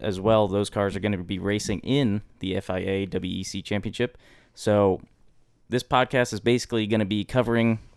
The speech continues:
those races. It's just gonna be two friends talking about the races,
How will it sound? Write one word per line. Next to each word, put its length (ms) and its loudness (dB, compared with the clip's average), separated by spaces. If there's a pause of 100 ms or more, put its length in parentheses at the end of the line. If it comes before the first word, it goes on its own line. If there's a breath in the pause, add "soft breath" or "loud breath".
those 240 6
races. 540 0 (180)
It's 140 -4
just 160 -4
gonna 120 2
be 120 0
two 200 0
friends 460 4 (160)
talking 260 0
about 240 2
the 80 -6
races, 500 -2